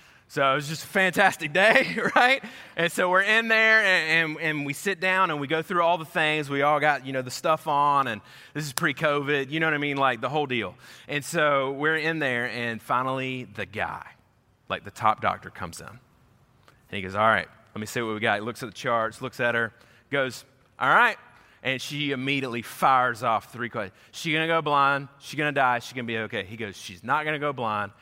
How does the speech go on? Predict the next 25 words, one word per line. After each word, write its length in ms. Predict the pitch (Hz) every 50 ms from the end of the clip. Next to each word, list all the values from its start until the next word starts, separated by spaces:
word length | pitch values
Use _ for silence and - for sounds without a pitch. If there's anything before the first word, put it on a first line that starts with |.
| - -
She's 260 | - - 104 95 -
not 200 | 120 135 143 147
gonna 120 | 143 135
die. 340 | 127 117 113 104 104 101 95 - - - -
She's 380 | - - - - 123 117 104
gonna 160 | 104 113 107 98
be 160 | 101 98 95
okay. 280 | 95 95 - 90 - - -
She 200 | - - 131 117
has 160 | 104 95 -
staph 420 | - - - 113 104 107 113 -
scalded 420 | - - - 117 117 127 143 135 -
skin. 420 | - - - 101 95 92 113 147 _ _ _ - - - - - _
It's 120 | - -
an 60 | 113
infection 520 | 98 87 - - - 123 117 - - 131 123
that 80 | 120
goes 220 | 110 117 113 104 107
into 200 | 107 113 - 139
your 120 | 135 139
body, 400 | 127 113 95 95 98 104 104 104 - - -
went 160 | 110 113 113
into 220 | 113 - - 139
her 120 | 139 143 135
bloodstream, 640 | 120 123 117 110 107 - - - 110 104 98 98